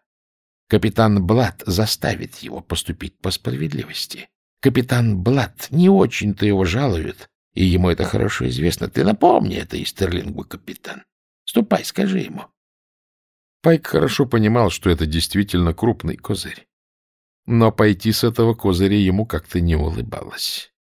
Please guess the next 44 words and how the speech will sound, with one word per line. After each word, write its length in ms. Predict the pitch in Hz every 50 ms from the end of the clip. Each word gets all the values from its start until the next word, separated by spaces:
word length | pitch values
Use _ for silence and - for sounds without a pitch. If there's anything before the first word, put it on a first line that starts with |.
| _ _ _ _ _ _ _ _ -
А 120 | - 104
матросы 400 | 107 110 - 165 185 180 - 185
обступили 560 | 175 165 - - 151 123 - 98 90 82 85
его, 260 | 87 98 113 123 131 -
осыпали 440 | 80 - - - - 80 87 - 73
упреками. 680 | - - - - - - - - 110 120 113 - _ _ _ _ _ _ _ _ _ _ _ _ _ -
Ведь 180 | 110 107 -
это 200 | 117 107 - 95
он 240 | - 147 190 202 165
уговорил 420 | 120 98 98 92 92 92 92 87
их 140 | 87 87 -
перейти 320 | - 95 95 90 - 101 -
к 80 | -
Истерлингу. 640 | - - - - - - - - - - - - - - - _ _ _ _
И 160 | - 131 135 127
кто 180 | - 147 135
же, 140 | 120 131 127
как 160 | 113 107 -
не 120 | 107 104 101
он, 340 | 98 98 107 127 139 120 -
не 160 | - 101 110
сумел 420 | 104 - - 107 101 107 110 101
с 60 | - -
самого 400 | - 110 104 98 95 95 92 90
начала 440 | 90 90 - 90 87 95 98 95
защитить 720 | 87 85 87 101 95 - - - 110 - - - 82 - -
их 140 | 87 - 117
интересы? 560 | 127 127 - 190 208 180 - - - - - _ _ _ _ _ _ _ -
Они 400 | - 113 107 95 95 101 113 135
свое 360 | - - 101 95 92 95 98
дело 240 | 90 104 104 113 120
сделали. 580 | 127 131 175 185 160 104 82 76 78 - - _ _
Теперь 300 | - - 104 123 127 123
он 260 | - 160 208 190 135 110
должен 380 | 107 104 92 85 98 95 85
позаботиться 580 | - 98 92 104 98 92 95 78 90 87 - 90
о 60 | 85
том, 200 | - 95 101 120
чтобы 380 | - - 127 95 87 98 98 104
их 140 | - -
не 100 | 101 104
обманули 560 | 107 104 95 92 110 127 170 190 208 180 151 113
при 180 | - 120 123
дележе. 540 | 120 110 117 110 110 104 87 90 82 67